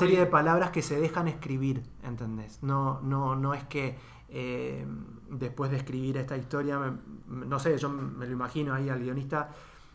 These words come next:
terminando de escribir, eh, la historia y empezando a mover piezas para, "Ah, no, porque voy a engañar al espectador si le, eh,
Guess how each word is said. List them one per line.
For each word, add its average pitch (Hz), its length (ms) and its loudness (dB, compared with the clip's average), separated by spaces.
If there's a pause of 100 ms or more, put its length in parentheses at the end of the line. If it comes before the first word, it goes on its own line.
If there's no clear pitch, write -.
(140)
terminando 135 400 2
de 147 60 2
escribir, 143 240 0
eh, 156 240 2
la 135 160 0
historia 160 440 4 (220)
y 135 160 0
empezando 143 400 0
a 151 40 2
mover 147 360 0
piezas 151 300 -2
para, 127 320 -2
"Ah, 123 160 0
no, 120 180 -2
porque 117 300 -6
voy 127 180 -2
a - 20 0
engañar 131 560 -2
al 123 120 -6
espectador 135 640 -2 (440)
si 127 340 -4
le, 127 160 -2 (100)
eh, 131 400 -6